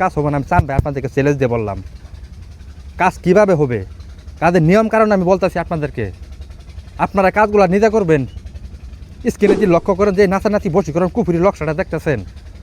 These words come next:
এই লক্ষ্যটা সুন্দরভাবে একটা সাদা কাগজের মধ্যে জাফরান আর মেসোয়া কালির দ্বারা সুন্দরভাবে অঙ্কন করবেন। করার পরে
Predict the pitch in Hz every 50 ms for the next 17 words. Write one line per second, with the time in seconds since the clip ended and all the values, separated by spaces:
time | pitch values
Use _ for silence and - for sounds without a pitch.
0 | - - - - - - - - - - - - - - - 131 151 208 202 -
1 | 175 180 190 185 - 196 208 208 220 202 170 156 151 190 226 208 202 - 202 -
2 | - 180 185 208 - 214 202 202 208 208 214 208 196 160 139 135 120 104 - -
3 | - - - - - - - - - - - - - - 117 113 180 180 190 -
4 | - 180 180 185 196 185 165 151 156 - - 190 190 - 190 196 208 190 160 165
5 | 170 180 - - 196 202 220 196 170 151 147 175 185 185 190 202 196 185 196 180
6 | 143 135 151 165 - 196 202 202 185 - 196 180 147